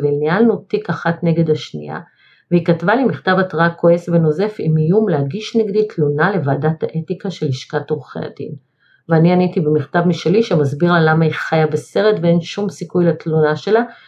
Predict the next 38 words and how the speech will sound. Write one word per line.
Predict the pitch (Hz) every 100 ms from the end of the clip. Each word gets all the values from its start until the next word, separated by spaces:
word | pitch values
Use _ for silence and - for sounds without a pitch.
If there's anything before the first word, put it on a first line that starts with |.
| _ -
וכתבתי | 165 156 165 170 165 180
עליו | 165 151
עם | 156 147
חותמת | - 160 170 165 165
עורכי | 139 - 160
דין | 135 190 185
כזאת | 208 214 214
שאומרת | 160 156 165 147
בכבוד | 135 - 156 160 160
רב | 147 160
ובבח, | 160 143 135 156 220 - - - - - - _ -
אה, | 180 151 143 143 - - 170
ובסוף | 160 160 - 392 -
למטה | 190 165 143 - 147 156 -
הוספתי | 165 220 233 311
שורה | - 165 151
בכתב | 175 175 - 156 151
יד | 143 143 135 143
שאומרת, | - 180 170 170 175 185 180 - _
"למרות | 175 165 196 226
הכל | - 226 214
אני | 175 156
אוהבת | 143 131 127 -
אותך." | - 131 - - _ _ _ _ _ _ _ -
אני | 175 170
לא | 190
יודעת | 277 226 170 175 170
למה | 175 180 160
בחרתי | 147 - 165 165 147
לכתוב | 131 - 185 196
את | 214
זה, | 220
אולי | 180 185 -
כי | 240
באמת | 165 156 262
חיבבתי | - - 180 160 160 - 214
אותה | -
כקולגה, | 156 156 - 156 160 170